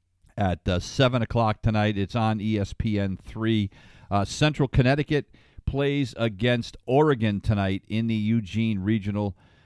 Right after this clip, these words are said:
Uh, that game is at five o'clock Eastern Time, two o'clock local time. That is also on E S P N three.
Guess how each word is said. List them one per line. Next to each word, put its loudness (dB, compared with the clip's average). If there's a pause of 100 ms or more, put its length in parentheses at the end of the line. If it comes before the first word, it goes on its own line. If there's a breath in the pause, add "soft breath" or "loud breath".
(140 soft breath)
Uh, 0
that 0
game 0
is 0
at -2
five -2
o'clock -2
Eastern 0
Time, 2
two 2
o'clock -2
local 0
time. 0
That 0
is -6
also -2
on -2
E -4
S -4
P -2
N -2
three. 0